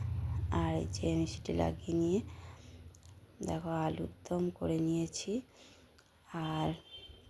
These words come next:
ঘুগনি তড়কা হবে, আর ডিমের কারি, চিকেন, ওটা শাশুড়ি মা আর ননদ ওই যে আটা মাখছে। আর এদিকে আমি আটা বেলছি, আর আমার কর্তামশাই আটা রুটিও সেঁকছে। তো আজকের বানানো হবে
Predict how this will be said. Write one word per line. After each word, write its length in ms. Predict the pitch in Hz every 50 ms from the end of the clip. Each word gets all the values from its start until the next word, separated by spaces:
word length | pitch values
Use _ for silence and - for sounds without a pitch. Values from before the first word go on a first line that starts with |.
| - - - - - - _ _ _ _ - - -
ঘুগনি 480 | 170 156 160 160 156 160 156 180 202 240 -
তড়কা 440 | - 180 160 160 180 - - 175 170
হবে, 400 | 175 180 185 170 180 196 262 311 - - - - - - - - - - - - - - -
আর 80 | -
ডিমের 360 | - - 175 170 165 165 165 165 -
কারি, 220 | - 165 170 175 175
চিকেন, 500 | - - - 180 175 190 175 180 180 175
ওটা 220 | 165 160 - 160 160
শাশুড়ি 680 | - - - 160 160 - - - 165 170 185 185 196
মা 240 | 220 202 202 240 254 - - - - - - - - - - - - -
আর 140 | - - 175
ননদ 440 | 175 170 165 160 156 160 160 165 170
ওই 80 | 165 160
যে 140 | - -
আটা 260 | 165 165 165 - - 175
মাখছে। 680 | 165 165 170 165 - - - - - - 220 247 285 - - - - - - - - - - - - - - -
আর 80 | -
এদিকে 380 | 175 170 165 - 170 180 175 170
আমি 240 | 165 165 165 165 165
আটা 300 | 165 160 - - 165 160
বেলছি, 560 | 160 - 170 165 160 165 165 - - - 202
আর 60 | 190
আমার 160 | 185 175 165 - -
কর্তামশাই 640 | 165 - - - 165 170 165 160 - - 175 170
আটা 400 | 165 165 165 - - - 175 - - 165 165 175 170 175 180 -
রুটিও 400 | - 175 170 165 - 170 165 170
সেঁকছে। 640 | - - - 160 - - - - - - 202 233 - - - - - - - - - - - - - - - - - - - - -
তো 60 | -
আজকের 420 | 185 180 170 - - - - 185 180
বানানো 380 | 185 175 175 175 175 175 180
হবে 200 | 180 180 180 180